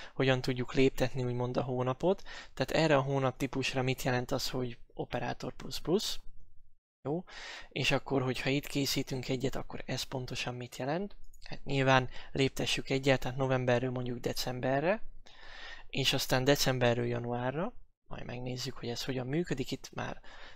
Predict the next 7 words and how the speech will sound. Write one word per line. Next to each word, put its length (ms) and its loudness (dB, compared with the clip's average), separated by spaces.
valamelyest 580 0
látszódik 540 -2
is, 200 0
de 140 2
ezt 160 0
majd, 400 -2
ö, 260 -6